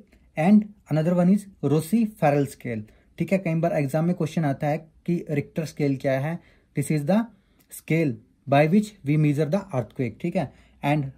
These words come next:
what is Rossi Farrell scale? ये भी हमारा क्या है, जिसकी हेल्प से हम अर्थक्वेक को मेजर करते हैं, ठीक है। उसके बाद जब ये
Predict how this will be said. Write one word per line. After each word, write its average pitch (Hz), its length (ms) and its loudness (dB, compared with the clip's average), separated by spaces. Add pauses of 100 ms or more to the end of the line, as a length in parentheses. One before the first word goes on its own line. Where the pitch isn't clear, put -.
(280)
what 147 140 -2
is 147 100 -2
Rossi 143 280 2
Farrell 180 320 0
scale? 202 260 0 (180)
ये 143 160 0
भी 175 100 2
हमारा 160 280 0
क्या 151 220 -6
है, 160 120 -4
जिसकी 139 300 -4
हेल्प 147 240 -2
से - 160 -10
हम 180 120 2
अर्थक्वेक 143 500 -4
को 190 80 -2
मेजर 139 300 2
करते 117 280 -8
हैं, 120 120 -6
ठीक 185 180 -8
है। 160 100 -6 (1080)
उसके 185 260 2
बाद 131 280 0 (280)
जब 180 220 4
ये 214 200 6